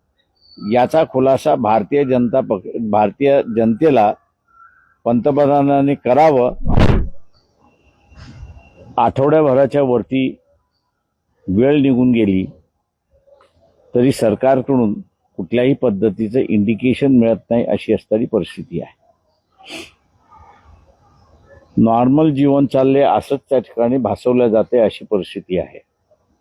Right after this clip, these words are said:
पाकिस्तानचं दि डॉन म्हणून असणारं जे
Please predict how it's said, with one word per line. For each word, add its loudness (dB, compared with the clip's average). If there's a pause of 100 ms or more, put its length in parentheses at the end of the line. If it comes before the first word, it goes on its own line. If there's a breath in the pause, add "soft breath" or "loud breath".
(1900)
पाकिस्तानचं 0 (300)
दि -2 (100)
डॉन 2
म्हणून 2
असणारं -2
जे -2